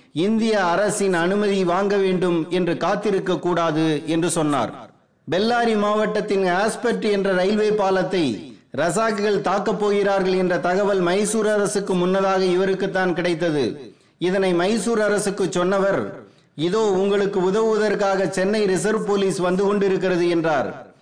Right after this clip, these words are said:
அப்போது பெல்லாரி கலெக்டராக இருந்த கே என் அனந்தராமன் என்ற ஐ சி எஸ் அதிகாரிக்கு இவரே பேசினார்.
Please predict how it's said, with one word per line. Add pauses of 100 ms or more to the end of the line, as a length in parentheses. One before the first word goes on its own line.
(180)
அப்போது
பெல்லாரி
கலெக்டராக
இருந்த
கே
என்
அனந்தராமன்
என்ற
ஐ
சி
எஸ்
அதிகாரிக்கு
இவரே
பேசினார்.